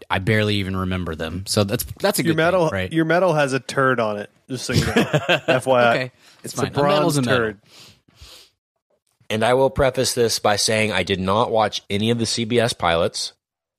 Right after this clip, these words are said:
Speaker 3: 'cause I don't have the app,
Speaker 1: <sighs>
Speaker 3: and I didn't sign up for it, and I wasn't gonna do that just for this episode. Um,
Speaker 1: Man.
Speaker 3: I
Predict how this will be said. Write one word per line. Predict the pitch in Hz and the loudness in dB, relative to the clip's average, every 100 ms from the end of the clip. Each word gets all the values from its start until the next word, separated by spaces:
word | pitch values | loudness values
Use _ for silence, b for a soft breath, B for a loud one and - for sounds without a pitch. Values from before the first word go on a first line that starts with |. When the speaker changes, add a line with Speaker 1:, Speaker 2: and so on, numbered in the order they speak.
| _ _ | _ _
Speaker 3:
'cause | 131 131 | -2 0
I | |
don't | 151 147 | 2 2
have | 151 | 2
the | 156 170 | 2 2
app, | 160 151 165 - | 2 0 -4 -14
Speaker 1:
<sighs> | - | -4
Speaker 3:
and | 110 110 | -2 2
I | 110 | 0
didn't | 113 147 - | 0 -2 0
sign | 147 139 | 2 2
up | 104 - | 0 -2
for | 110 110 | -2 0
it, | 139 - | 0 -2
and | 107 | 0
I | 101 | 2
wasn't | 104 113 120 | 2 0 -2
gonna | 123 | -2
do | 104 92 | -2 0
that | 90 98 | 0 0
just | 87 92 - | -2 -2 -4
for | - 104 92 | -4 0 0
this | 87 90 92 | 0 0 -2
episode. | 87 90 113 107 104 | -2 -4 0 0 0
Um, | 92 95 92 90 80 B B 92 | 0 2 2 0 -8 B B -16
Speaker 1:
Man. | 90 | -14
Speaker 3:
I | 92 | -4